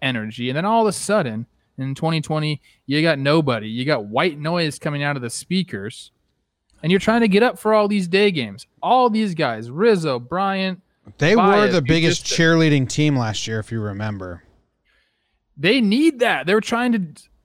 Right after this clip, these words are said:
Speaker 1: artificially do that. They need the crowd there. These guys ex-, have experienced such highs that their body isn't conditioned to playing in front of nobody. So get some fans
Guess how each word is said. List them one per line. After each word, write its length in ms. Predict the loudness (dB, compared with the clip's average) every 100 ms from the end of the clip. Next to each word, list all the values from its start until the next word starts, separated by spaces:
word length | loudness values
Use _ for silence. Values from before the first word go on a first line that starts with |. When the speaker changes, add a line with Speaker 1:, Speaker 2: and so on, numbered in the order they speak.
| _
Speaker 1:
artificially 720 | -2 2 0 0 -2 -2 -2 -2
do 480 | -6 2 4 4
that. 360 | 2 -4 -8 -6
They 200 | -2 2
need 420 | 4 4 4 2
the 80 | -2
crowd 480 | -2 0 2 0 0
there. 220 | -2 -2
These 220 | 0 0
guys 360 | 2 2 2 -2
ex-, 140 | -8
have 180 | -6 -6
experienced 880 | -6 -8 -10 0 2 2 -2 -6 -6
such 220 | -8 -8
highs 840 | -16 -2 0 0 -2 -16 -20 -20 _ _ _ _ _
that 80 | -4
their 160 | 0
body 420 | 0 0 0 0 0
isn't 240 | -4 -6
conditioned 500 | -8 -4 -4 -4 -8
to 40 | -8
playing 300 | -6 -6 -6
in 100 | -10
front 220 | -12 -14
of 140 | -14
nobody. 380 | -18 -18 -20 -20
So 220 | -8 -4 0
get 180 | 0
some 160 | -2 -6
fans 460 | -6 -6 -4 -2